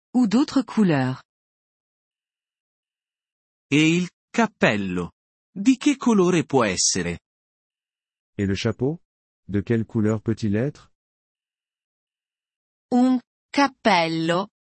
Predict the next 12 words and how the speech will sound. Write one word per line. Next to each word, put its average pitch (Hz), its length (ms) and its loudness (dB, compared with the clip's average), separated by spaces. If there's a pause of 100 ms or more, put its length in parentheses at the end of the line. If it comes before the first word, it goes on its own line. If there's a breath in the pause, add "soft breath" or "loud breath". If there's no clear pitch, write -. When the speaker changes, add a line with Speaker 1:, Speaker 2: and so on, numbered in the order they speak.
(120)
Speaker 4:
è 240 180 0
un 247 220 -2
pezzo 226 480 0
di 185 120 2
abbigliamento 226 920 0
per 302 240 0
la 320 200 2
testa. 165 680 -2 (880)
Può 247 260 0
essere 208 760 0 (240)
rosa, 202 800 0 (400)
giallo, 196 920 0